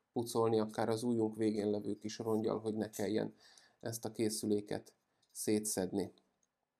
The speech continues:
Szereljük össze, és nézzük meg, hogy, ö,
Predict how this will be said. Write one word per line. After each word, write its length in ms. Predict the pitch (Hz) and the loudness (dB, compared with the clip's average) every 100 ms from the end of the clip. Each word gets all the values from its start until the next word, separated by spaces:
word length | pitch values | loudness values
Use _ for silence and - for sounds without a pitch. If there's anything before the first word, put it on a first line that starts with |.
| _ _ _ _ - _ _ _ - _ _ _ _ _ | _ _ _ _ -20 _ _ _ -20 _ _ _ _ _
Szereljük 500 | - 190 131 113 110 | 6 8 10 8 10
össze, 460 | 151 156 190 185 - _ _ _ _ - | 8 8 4 2 -6 _ _ _ _ -2
és 480 | 120 120 - - - | 0 0 -2 -8 0
nézzük 440 | 135 123 113 117 | 6 6 4 0
meg, 180 | 117 107 | 0 -2
hogy, 300 | - 113 110 | 2 2 6
ö, 240 | 110 110 | 8 8